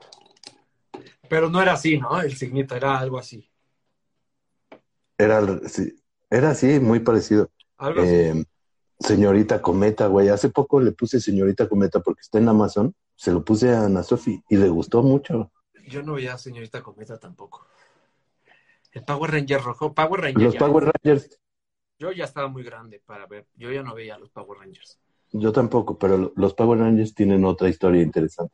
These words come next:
Speaker 2: También fue, los Power Rangers, eh, nunca fueron una producción puramente estadounidense. Los Power Rangers, un güey compró una serie japonesa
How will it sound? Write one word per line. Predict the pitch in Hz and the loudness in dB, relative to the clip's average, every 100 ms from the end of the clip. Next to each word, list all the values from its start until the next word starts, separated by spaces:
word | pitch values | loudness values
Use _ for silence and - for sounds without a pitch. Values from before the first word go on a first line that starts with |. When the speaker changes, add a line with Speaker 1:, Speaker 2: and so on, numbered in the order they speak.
| _ | _
Speaker 2:
También | 80 82 87 82 | -2 2 2 0
fue, | 95 90 85 _ _ _ _ - | 2 0 -2 _ _ _ _ -4
los | 90 | -2
Power | - 131 131 | 2 4 4
Rangers, | 110 113 98 98 - _ | 2 2 2 0 -4 _
eh, | - 87 87 87 82 80 78 - - | -2 0 2 0 -2 -4 -6 -6 0
nunca | 90 110 120 127 | 2 4 2 0
fueron | 127 127 117 | 0 2 4
una | 113 117 117 113 101 | 4 4 4 0 0
producción | - 92 85 - 101 101 98 _ _ _ _ | 0 0 0 0 2 2 -2 _ _ _ _
puramente | - 101 95 95 95 | 0 2 2 2 0
estadounidense. | - 90 90 87 95 117 - - | 0 2 4 2 2 0 -2 -4
Los | - | -4
Power | - 107 104 | 0 2 2
Rangers, | 104 104 107 - | 2 0 -2 -6
un | 101 95 | -2 2
güey | 101 98 | 2 2
compró | 98 92 90 | 0 0 2
una | 87 90 85 82 | 2 0 0 -2
serie | - 92 85 78 82 _ _ _ _ | -2 0 2 0 -6 _ _ _ _
japonesa | - - - 76 80 - 139 | -6 -4 0 0 0 -2 -4